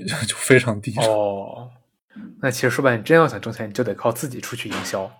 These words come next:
Speaker 2: 然后自己在自己的营销里面贴链接，然后指望着人们用你的链接进去。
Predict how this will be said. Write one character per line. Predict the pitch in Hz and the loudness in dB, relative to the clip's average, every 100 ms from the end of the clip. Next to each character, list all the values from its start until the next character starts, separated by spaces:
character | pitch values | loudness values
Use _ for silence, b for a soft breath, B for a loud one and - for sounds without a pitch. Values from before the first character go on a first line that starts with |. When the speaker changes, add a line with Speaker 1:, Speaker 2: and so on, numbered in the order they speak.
| _ _ _ _ - | _ _ _ _ -2
Speaker 2:
然 | 117 | 4
后 | 123 | 4
自 | - 160 | 4 0
己 | 104 | 0
在 | 113 113 | 0 0
自 | 139 | 0
己 | |
的 | 107 | -2
营 | 107 | 0
销 | 127 | 0
里 | 107 | 0
面 | 98 | -4
贴 | - | -6
链 | 120 101 | -4 -4
接， | 107 104 | -4 -4
然 | 104 | -2
后 | 135 123 | -2 -2
指 | - | -4
望 | 104 117 | -4 -4
着 | 110 | -4
人 | 101 | -4
们 | 117 | -2
用 | 123 | -2
你 | 101 | -2
的 | 98 | -4
链 | 131 | -4
接 | 120 147 | 2 2
进 | 147 95 | 2 -6
去。 | - - | -10 -14